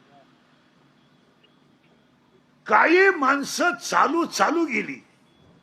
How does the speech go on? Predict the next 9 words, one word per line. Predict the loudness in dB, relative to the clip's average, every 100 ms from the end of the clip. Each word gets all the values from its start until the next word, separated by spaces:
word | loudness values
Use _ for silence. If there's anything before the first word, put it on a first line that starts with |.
| _ _ _ _ _ _ _ _ _ _ _ _ _ -4
काही | 2 6 6
औषध | 6 4 2 0 2 0 0
पिऊन | 0 0 0
गेली | -2 -2 -4
नाहीत. | -8 -12 _ _ _ _ _ _ _ _ -18 -16 -16 -20 -20 -20 -20 _ _ -20 -20 _ _ _ _ _ _ _ -8
नळी | -2 0 2
घालून | 2 2 -2
आणली, | -4 -4
ओके, | -2 -2 -4 -12 -12 -16